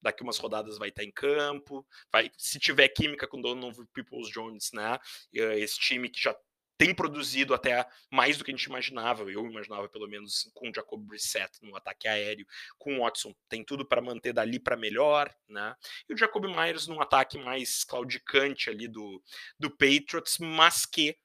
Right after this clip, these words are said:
tem sido uma arma bastante usada e o principal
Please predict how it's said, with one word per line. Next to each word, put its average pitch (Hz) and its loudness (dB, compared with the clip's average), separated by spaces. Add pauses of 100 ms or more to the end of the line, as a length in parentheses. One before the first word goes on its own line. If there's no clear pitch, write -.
(240)
tem 147 2
sido 135 -6
uma 123 -4
arma 113 0
bastante 110 -6
usada 98 -4
e 98 -12
o 98 -20
principal 90 -12